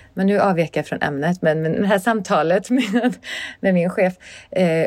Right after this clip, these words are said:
hon, hon är, hon är väldigt, väldigt, väldigt bra faktiskt. Och hon förstår att om inte jag får växa som människa, för, så kommer ju inte jag vara kvar på den här arbetsplatsen. Och hon sa det rakt ut också. "Men jag kan ju inte säga nej till dig.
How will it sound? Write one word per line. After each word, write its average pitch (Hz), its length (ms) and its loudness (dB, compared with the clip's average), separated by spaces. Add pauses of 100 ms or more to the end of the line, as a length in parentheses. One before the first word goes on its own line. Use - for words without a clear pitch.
hon, 208 300 -2
hon 190 220 2
är, 165 320 0
hon 170 160 2
är 156 40 -2
väldigt, 143 580 -6
väldigt, 143 440 -6
väldigt 135 280 -6
bra 135 240 -2
faktiskt. - 680 -4
Och - 240 -4
hon 160 100 -2
förstår 151 480 0
att - 420 -8 (480)
om 180 200 2
inte 175 260 2
jag 165 180 4
får 175 120 -2
växa 156 360 -2
som 156 180 0
människa, 156 600 -2 (320)
för, - 140 -18 (300)
så 151 380 4
kommer 160 220 2
ju 151 60 2
inte - 140 -2
jag 131 60 0
vara 143 120 2
kvar 151 220 0
på - 120 -4
den 143 80 0
här 143 160 -4
arbetsplatsen. - 640 -4
Och 147 60 0
hon 147 100 0
sa 139 240 -2
det 131 260 -4 (220)
rakt - 320 -4
ut 139 160 -2
också. 147 340 -2 (160)
"Men 160 140 0
jag 156 120 2
kan 165 140 2
ju 170 60 2
inte 160 140 -4
säga 143 200 -2
nej 147 180 -2
till - 180 -10
dig. - 200 -2